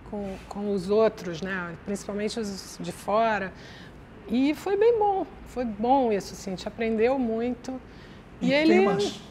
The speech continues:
Speaker 2: coisas históricas, né, é muito curioso. Quando o Osmar fez o Balancê,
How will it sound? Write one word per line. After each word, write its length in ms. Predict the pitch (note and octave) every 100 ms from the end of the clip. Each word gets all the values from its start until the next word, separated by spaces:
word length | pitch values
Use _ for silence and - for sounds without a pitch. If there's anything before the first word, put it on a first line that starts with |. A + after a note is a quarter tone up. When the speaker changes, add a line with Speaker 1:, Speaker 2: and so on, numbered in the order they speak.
| -
Speaker 2:
coisas 340 | G3+ F3+ D#3+
históricas, 720 | D#3 C#3 - F3 F3 - D#3 C3+
né, 140 | E3
é 20 |
muito 220 | D#3+ F3
curioso. 600 | - G3 D3 C#3+ C#3 C#3 B2+ - - - - -
Quando 480 | G3 F3 E3 D3 D3
o 120 | D3+ D3+
Osmar 440 | D3 - D#3+ D#3
fez 360 | C3 D3+ D3 C3+
o 40 |
Balancê, 640 | B2 C3 B2+ C3+ - D#3+